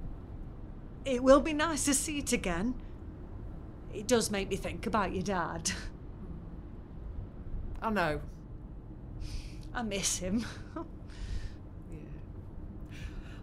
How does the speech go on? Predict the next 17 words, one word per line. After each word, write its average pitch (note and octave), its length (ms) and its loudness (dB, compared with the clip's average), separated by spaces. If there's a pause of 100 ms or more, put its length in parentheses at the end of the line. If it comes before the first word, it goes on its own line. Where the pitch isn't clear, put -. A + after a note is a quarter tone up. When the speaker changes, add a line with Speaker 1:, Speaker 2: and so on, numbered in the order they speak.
(120)
Speaker 2:
I B3+ 160 8
do A3+ 240 6
too. G#3+ 460 4 (1300)
Do A#3+ 80 -2
you - 20 0
know C4+ 120 8
what C4 140 6
he'd A#3 100 4
have A#3 100 8
liked A#3+ 320 10
this, B3 420 2
though, F#3+ 240 6
wouldn't A#3 280 0
he? G#3 260 2 (240)
A G3 60 0
meal A#3 300 6
out, C4+ 440 6